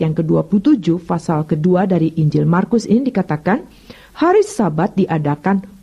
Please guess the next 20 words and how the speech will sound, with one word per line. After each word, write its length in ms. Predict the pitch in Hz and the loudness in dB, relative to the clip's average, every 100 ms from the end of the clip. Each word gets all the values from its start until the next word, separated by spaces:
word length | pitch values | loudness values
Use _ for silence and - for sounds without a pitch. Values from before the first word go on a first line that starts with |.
| - | 0
untuk 500 | 302 285 285 403 - | 0 0 0 -2 0
manusia 640 | 226 180 160 - 165 147 - - - - | 0 0 -2 -2 -2 -2 -6 -20 -20 -2
dan 260 | 311 311 | 0 2
bukan 380 | 208 180 208 220 | 0 0 0 2
manusia 560 | 196 160 156 - 160 160 - - _ 285 | 2 0 -4 -2 -2 -2 -16 -20 _ 2
untuk 560 | 254 220 - 320 - - | 4 2 2 -2 -2 -6
hari 180 | 180 160 | -4 -4
Sabat." 380 | - 156 - - _ - | -4 -6 -6 -10 _ -6
Jadi 320 | - 311 311 | 0 2 2
Tuhan 420 | 370 370 - 370 | 2 0 0 -2
secara 380 | 330 302 294 285 | -2 0 0 0
khusus 680 | 240 - 392 - 180 - - - - - | 0 -2 -2 0 -2 -2 -16 -20 -18 0
memberikan 640 | 247 233 330 339 - 277 | 2 4 4 0 0 0
hari 380 | 220 202 285 349 | 0 2 2 4
Sabat 480 | 330 - 220 196 180 | 2 0 0 -2 -2
ini 240 | 180 175 208 | -2 -2 -2
kepada 400 | 202 208 185 180 | -4 -4 -2 -2
saudara 480 | - 175 269 320 | -2 0 0 2
dan 160 | 220 175 | 0 -2
saya 400 | 175 175 - 214 | -2 -2 -2 -4